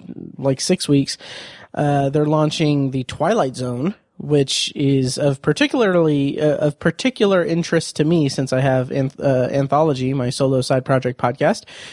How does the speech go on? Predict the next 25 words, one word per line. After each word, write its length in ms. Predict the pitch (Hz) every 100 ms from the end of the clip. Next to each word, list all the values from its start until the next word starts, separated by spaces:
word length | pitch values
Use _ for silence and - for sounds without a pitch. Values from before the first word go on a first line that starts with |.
| -
which 160 | 359 -
can 100 | 254
be 80 | 190
found 240 | 160 156
at 100 | 143
anthologypod 680 | 131 139 135 131 131 135 135
dot 220 | 120 -
com, 280 | 139 139 175 - - - -
and 220 | 180 170 165
which 160 | 165
is 120 | 156
also 240 | 151 147 147
being 280 | 143 135 131
relaunched 580 | 139 127 127 - - -
along 320 | 135 135 131
with 160 | 139 -
Tower 200 | 196 233
Junkies. 380 | 165 123 131 139
So, 320 | - 139 135 - _ _ _ _ _ _ _ _ -
uh, 340 | 170 147 135 131
check 220 | 151 139
that 100 | 185
out. 300 | 180 - -
But, 220 | 170 - _
uh, 600 | 170 165 160 156 151 147